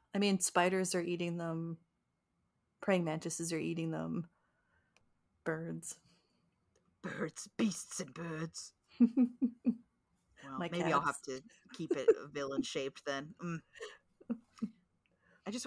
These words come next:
Speaker 2: I feel like I need to incorporate that roundness somehow, and I, I haven't done that so far.
Speaker 1: They are quite round. Their proboscis is
Speaker 2: Mm.
Speaker 1: really long.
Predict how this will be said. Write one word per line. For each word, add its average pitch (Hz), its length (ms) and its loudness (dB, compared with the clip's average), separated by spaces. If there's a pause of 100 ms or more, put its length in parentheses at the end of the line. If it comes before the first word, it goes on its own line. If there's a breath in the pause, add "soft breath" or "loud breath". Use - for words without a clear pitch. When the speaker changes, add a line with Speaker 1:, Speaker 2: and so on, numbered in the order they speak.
Speaker 2:
I 226 100 2 (120)
feel 269 140 6
like 254 100 4
I 254 60 2
need 233 180 2
to 247 100 4
incorporate 220 440 0
that 147 180 0
roundness 156 880 2
somehow, - 560 -14
and 113 80 -12
I, 123 260 -10
I 131 160 -10
haven't 160 320 -10
done 185 200 -10
that - 240 -16
so - 160 -20 (160)
far. - 100 -20 (320)
Speaker 1:
They - 140 -4
are 196 160 0
quite 196 360 0
round. 165 440 -2 (100)
Their 202 140 0
proboscis 208 540 6
is 175 120 -2
Speaker 2:
Mm. 165 80 -6
Speaker 1:
really 180 220 4
long. 160 500 0